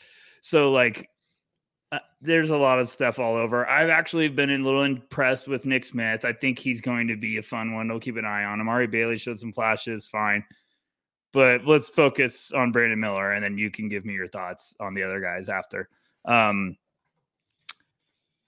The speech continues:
I am not worried at all about Brandon Miller.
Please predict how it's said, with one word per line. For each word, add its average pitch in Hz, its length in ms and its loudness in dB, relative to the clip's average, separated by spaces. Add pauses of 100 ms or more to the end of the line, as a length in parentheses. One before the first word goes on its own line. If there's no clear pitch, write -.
(400)
I 208 540 2 (280)
am 143 160 2
not 147 240 2
worried 110 340 2 (800)
at 120 100 4
all 98 280 -2 (360)
about 110 280 -2
Brandon 110 240 4
Miller. 113 300 -2